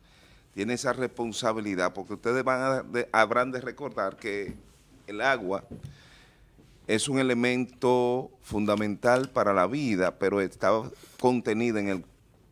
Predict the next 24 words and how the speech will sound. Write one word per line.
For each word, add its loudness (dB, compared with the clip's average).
en -4
el -2
cuerpo 0
constitucional 2
como -2
un 2
derecho 2
fundamental, 0
el -4
acceso -4
al 0
agua. 0
Lo 2
único 2
que -2
está 2
regulado 2
por -2
una 0
norma 0
que -2
crea 2
el -2
instituto. -2